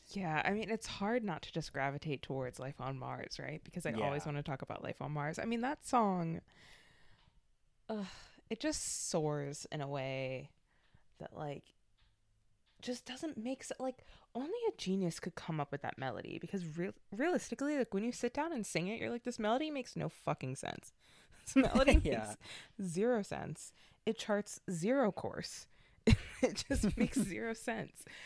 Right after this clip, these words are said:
Speaker 1: But it,
Speaker 2: And he's
Speaker 1: it
Speaker 2: kind of,
Speaker 1: works.
Speaker 2: he's kind of pitchy and whelpy on, in the,
Speaker 1: Yes.
Speaker 2: like, moment where he's going for it. And the confidence to know that that's the take he wanted. Insane.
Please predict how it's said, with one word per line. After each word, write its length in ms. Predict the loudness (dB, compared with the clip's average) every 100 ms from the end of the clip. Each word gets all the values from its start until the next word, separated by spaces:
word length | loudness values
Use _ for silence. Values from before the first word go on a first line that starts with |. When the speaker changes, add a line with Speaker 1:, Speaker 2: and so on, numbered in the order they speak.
| -18 -2
Speaker 1:
But 120 | 0
it, 60 | 2
Speaker 2:
And 100 | 4
he's 120 | 6 6
Speaker 1:
it 40 |
Speaker 2:
kind 120 | 8 8
of, 60 |
Speaker 1:
works. 200 | 8 6
Speaker 2:
he's 120 | 4 2
kind 240 | 2 2
of 100 | 2
pitchy 440 | 4 2 2 -2 0
and 160 | 0
whelpy 520 | 0 -2 -2 -10 -10 -20 _ _
on, 180 | 2 4
in 40 | 2
the, 80 | 2
Speaker 1:
Yes. 360 | 4 4 4
Speaker 2:
like, 400 | 4 6 4 2
moment 640 | -4 2 4 4 2 0 -6 _
where 160 | -4 -2
he's 200 | -2 -4
going 300 | -4 -2 -4
for 200 | -6 -10
it. 40 | -4
And 80 | -4
the 40 |
confidence 500 | -2 0 2 2 -2
to 120 | -2 0
know 140 | 2
that 140 | 0
that's 300 | -2 -4 -4
the 100 | -6
take 320 | -6 -8 -10 -8
he 120 | -8
wanted. 480 | -8 -8 -6 -6 -8 _ _ _ _ _ _ -10 -4 0
Insane. 380 | 0 2 2